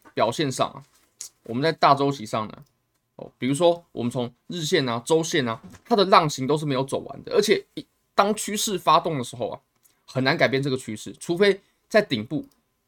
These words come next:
已经有一个有量能、有时间结构的震荡区间出现，不然它是非常非常难改变这个趋势的。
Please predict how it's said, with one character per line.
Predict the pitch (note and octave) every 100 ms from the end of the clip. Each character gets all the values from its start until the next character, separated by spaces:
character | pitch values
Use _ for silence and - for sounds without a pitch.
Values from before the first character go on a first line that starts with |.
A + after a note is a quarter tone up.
| _
已 | -
经 | C#3 G#3
有 | D#3 B2
一 |
个 | B2 A#2
有 | A#2 A#2+
量 | F3 D#3
能、 | A#2+ G#2+
有 | A#2
时 | - C#3
间 | E3 E3
结 | D3 B2+
构 | E3+ C#3
的 | A2+ F#2+ _ _ _ _ _ _ _ _ _ _ _ _ _ _ _ -
震 | G#3+
荡 | E3 D3
区 | C3+ C#3
间 | C#3+
出 | B2+ - B2
现， | - D#3
不 | G3+
然 | G3
它 | F3
是 | F3+ E3 _ _ _ _ _
非 | A3 A#3+
常 | A3 E3+
非 | F3
常 | E3
难 | C3+ B2+
改 | B2
变 | G#2 C3+
这 | C3
个 |
趋 | A#2+ -
势 | A#2 -
的。 | -